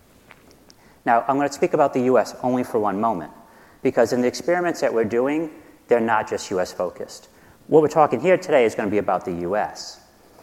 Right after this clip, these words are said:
But we are looking at experiments and doing experiments in Japan today, in China. And we're looking at other areas of the world. Actually, Estonia seems like a great place to go do an experiment now,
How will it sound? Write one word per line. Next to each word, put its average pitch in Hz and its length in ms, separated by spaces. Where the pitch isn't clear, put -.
But 123 440
we 120 100
are 117 120
looking 117 260
at 107 40
experiments 113 520
and 95 80
doing 123 180
experiments 98 400
in 92 80
Japan 95 400
today, 82 380
in 95 120
China. 87 460
And 117 140
we're 120 100
looking 135 320
at 107 260
other 117 220
areas 98 240
of 92 60
the 120 60
world. 151 200
Actually, 117 340
Estonia 120 380
seems 107 200
like 92 100
a 92 40
great 95 220
place 92 220
to - 60
go 104 100
do 92 140
an 82 60
experiment 82 540
now, 78 260